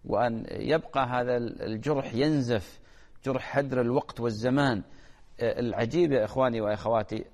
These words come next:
كثير من الأشياء ممكن تؤجل، ممكن ترحل، إلا العمر والزمان، إلا العمر والزمان. كل لحظة،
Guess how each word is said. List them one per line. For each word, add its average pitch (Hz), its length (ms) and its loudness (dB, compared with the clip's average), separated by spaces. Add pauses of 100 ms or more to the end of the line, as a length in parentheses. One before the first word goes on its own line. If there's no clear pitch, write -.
(200)
كثير 175 320 2
من 143 120 2
الأشياء 123 480 0
ممكن 147 340 -2
تؤجل، 107 540 -2 (580)
ممكن 123 380 -2
ترحل، 131 520 0 (720)
إلا 190 240 0
العمر 143 340 0
والزمان، 117 560 0 (1120)
إلا 139 220 4
العمر 127 320 2
والزمان. 107 400 0 (180)
كل 202 300 0
لحظة، 107 420 2